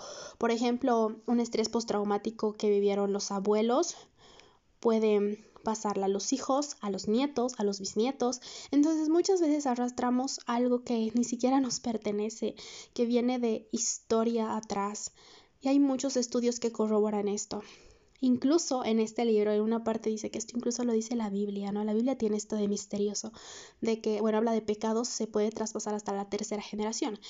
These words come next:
Y en estos estudios científicos se dice que los traumas, incluso una depresión o incluso ha habido casos de madres que han estado demasiado estresadas por, no sé, algún evento de guerra o algo así y han tenido embarazos pre-,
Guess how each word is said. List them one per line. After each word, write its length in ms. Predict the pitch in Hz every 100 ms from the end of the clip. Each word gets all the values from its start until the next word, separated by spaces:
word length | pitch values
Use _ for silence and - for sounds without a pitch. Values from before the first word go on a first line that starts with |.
| - -
Y 60 | 240
en 80 | 254
estos 220 | 285 311
estudios 340 | 294 202 220
científicos 640 | 277 285 311 294 247 233 247
se 80 | 226
dice 220 | 226 247
que 80 | 226
los 240 | 220 -
traumas, 480 | 220 214 233 220 220
incluso 400 | 214 233 226 233
una 180 | 226 214
depresión 640 | 208 - - - 214 214
o 160 | 202 208 - _ _ - - - -
incluso 300 | 247 247 262
ha 40 | 294
habido 220 | 269 254
casos 360 | 233 233 247 226
de 340 | 214 208 294 -
madres 440 | 233 226 220 233 233
que 100 | 240
han 60 |
estado 240 | 240 233 233
demasiado 480 | 220 220 - 240
estresadas 460 | 254 220 208 220 226
por, 140 | 220
no 100 | 226
sé, 100 | 226
algún 180 | 226 233
evento 280 | 226 220 220
de 120 | 208
guerra 400 | 208 208 208 208
o 80 | 202
algo 140 | 208
así 180 | 208 220
y 80 | 208
han 100 | 214
tenido 260 | 214 214 208
embarazos 420 | 202 202 214 208
pre-, 320 | 208 202